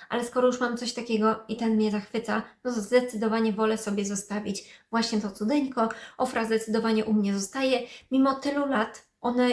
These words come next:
na topie były naprawdę już kilka dobrych lat temu. Ja je kupiłam dużo, dużo później, już po tym całym hypie i zdecydowanie warto. Uważam, że są piękne nawet teraz. Tak samo ten odcień Space Baby, on jest gładziutki, ale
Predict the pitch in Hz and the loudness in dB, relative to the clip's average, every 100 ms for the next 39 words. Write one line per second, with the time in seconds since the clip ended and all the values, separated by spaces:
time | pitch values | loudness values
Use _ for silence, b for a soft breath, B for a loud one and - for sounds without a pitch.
0 | 247 220 240 240 247 240 202 226 226 220 | 2 2 2 0 -2 0 2 4 4 2
1 | 226 202 214 202 247 226 214 208 214 214 | 0 2 2 2 0 0 2 2 0 0
2 | 208 208 254 247 226 226 B B - 226 | -2 -2 0 2 2 0 B B -4 2
3 | 220 220 - 220 226 220 214 226 208 208 | 2 2 0 0 2 4 4 4 4 4
4 | 208 214 214 220 214 214 - 247 247 214 | 2 2 0 0 0 -2 -2 -4 2 2
5 | 220 214 202 262 254 240 233 B - 247 | 2 0 -2 -2 -2 -2 -2 B -4 2
6 | 247 247 233 226 202 214 240 254 254 226 | 6 6 4 2 2 2 2 0 0 -2
7 | 226 - 240 247 240 226 220 226 214 208 | -2 -10 -2 0 2 2 0 -2 -2 0
8 | 202 - 208 226 233 240 _ 190 196 285 | -4 0 0 0 -4 -10 _ -4 -2 -4
9 | - 233 - 226 226 220 - 214 - 196 | -6 -8 -2 -2 -2 -4 -6 -8 -4 -2
10 | 196 - 226 220 175 247 208 202 220 B | -2 2 2 2 0 0 2 -2 -4 B
11 | B B - 220 208 214 - - _ _ | B B -4 0 0 -2 -4 -12 _ _
12 | _ - 202 220 254 240 247 - 285 359 | _ -8 0 2 4 2 -2 -4 -2 -2
13 | - _ 240 233 233 | -4 _ -6 -2 -2